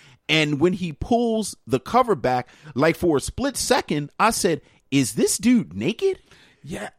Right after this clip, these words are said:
Speaker 1: Because
Speaker 2: dude.
Speaker 1: it's amazingly sexually charged.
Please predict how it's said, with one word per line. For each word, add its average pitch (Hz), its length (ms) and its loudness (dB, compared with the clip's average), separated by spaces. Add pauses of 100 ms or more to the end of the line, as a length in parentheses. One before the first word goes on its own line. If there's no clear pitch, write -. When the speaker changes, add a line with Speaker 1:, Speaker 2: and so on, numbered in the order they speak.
(120)
Speaker 1:
Because 233 340 6
Speaker 2:
dude. 208 80 0
Speaker 1:
it's - 140 0
amazingly 175 1000 2
sexually 135 680 0
charged. 190 520 0